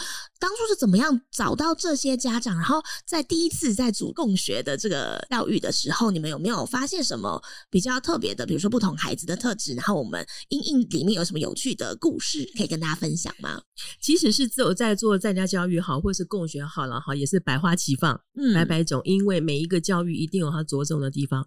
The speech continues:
Speaker 1: 嗯。
Speaker 2: 我们不可能全部都拥有，
Speaker 1: 对。
Speaker 2: 因为我们也没有那么多的时间，孩子也没有那么多的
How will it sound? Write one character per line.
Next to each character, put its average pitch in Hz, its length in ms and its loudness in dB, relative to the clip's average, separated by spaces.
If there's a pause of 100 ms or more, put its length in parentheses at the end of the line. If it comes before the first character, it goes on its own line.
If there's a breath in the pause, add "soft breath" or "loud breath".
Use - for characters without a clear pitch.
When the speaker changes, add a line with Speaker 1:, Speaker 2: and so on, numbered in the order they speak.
Speaker 1:
嗯。 247 100 2
Speaker 2:
我 151 140 4
们 - 80 -2
不 254 180 6
可 156 220 0
能 139 180 -2
全 147 240 2
部 160 140 4
都 151 140 2
拥 127 240 -2
有， 110 200 0 (180 loud breath)
Speaker 1:
对。 175 120 -8
Speaker 2:
因 180 140 6
为 175 100 2
我 156 60 2
们 151 180 2
也 156 120 2
没 170 100 4
有 185 80 4
那 180 100 4
么 170 120 4
多 170 140 2
的 160 140 4
时 143 220 2
间， 156 240 2
孩 165 220 0
子 202 120 -2
也 160 100 4
没 165 120 4
有 165 80 4
那 170 100 2
么 165 140 4
多 165 180 2
的 160 180 0